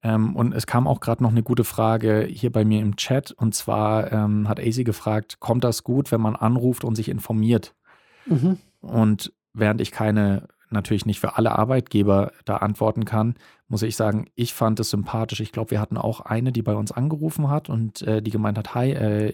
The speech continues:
Speaker 1: ich
Speaker 2: Kommt
Speaker 1: frag
Speaker 2: immer
Speaker 1: nach
Speaker 2: gut, ja.
Speaker 1: wegen der ausgeschriebenen Stelle. Ähm, ich wollte mal fragen, wie, wie das aussieht, wie der Arbeitsalltag aussieht oder so."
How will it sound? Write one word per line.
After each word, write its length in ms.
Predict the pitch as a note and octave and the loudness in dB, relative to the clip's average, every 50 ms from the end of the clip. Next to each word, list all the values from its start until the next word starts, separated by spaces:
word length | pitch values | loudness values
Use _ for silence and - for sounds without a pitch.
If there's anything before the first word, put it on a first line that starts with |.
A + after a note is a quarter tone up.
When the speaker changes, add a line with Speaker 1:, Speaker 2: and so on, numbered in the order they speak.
| - | -4
Speaker 1:
ich 140 | - - - | -8 -12 -10
Speaker 2:
Kommt 140 | - - A2 | -8 -4 -2
Speaker 1:
frag 120 | A2 B2+ | 0 0
Speaker 2:
immer 120 | C#3+ A#2 A2 | 2 2 2
Speaker 1:
nach 140 | A#2+ C3+ | 0 -2
Speaker 2:
gut, 120 | - B2 B2 | -4 -4 -2
ja. 80 | A#2 | 0
Speaker 1:
wegen 180 | A#2 A2+ A2 A2+ | 0 0 0 0
der 300 | G#2+ G#2 G#2+ A2 - - | 0 2 0 0 0 -2
ausgeschriebenen 640 | A2+ A2 - - A2 G2+ - - A2+ G#2+ G#2 G#2 G2+ | -2 -4 -2 -6 -6 -6 -6 -4 -2 0 2 2 0
Stelle. 420 | - - - A#2 C3+ D3+ D3+ D3 - - - - - - _ _ _ | 0 2 2 4 4 4 2 0 -2 -8 -16 -20 -20 -20 _ _ _
Ähm, 500 | - A2+ A2 G#2+ G#2 G#2 G#2 G#2 G#2 - - | 0 2 2 4 4 2 2 2 0 -2 -4
ich 140 | - - - | -8 -2 0
wollte 160 | A2+ A2 A2+ | 0 2 2
mal 80 | - | 0
fragen, 300 | G#2 - A2 G#2+ A2 G#2+ | -2 -2 -2 0 0 0
wie, 280 | A2 G#2+ A2 - A#2 - - | 0 0 0 -2 -4 -6 -6
wie 80 | - A#2 | -4 -2
das 160 | A2 G#2+ - | -2 -2 0
aussieht, 300 | - A2 G#2+ - A2+ G#2 | 0 0 0 0 0 0
wie 40 | G#2 | 2
der 140 | G#2 - - | 0 2 2
Arbeitsalltag 640 | G#2 G#2+ A2 G#2 - - G#2 G2+ G#2 G2 F#2+ - | 2 2 2 0 0 -2 -2 0 0 -2 -2 -2
aussieht 300 | - G2+ G2+ - - - | -4 -4 -4 -4 -6 -4
oder 200 | - - - G#2 G2+ | -2 -2 -2 -2 -2
so." 160 | G#2+ G2+ G2 | -2 -4 -6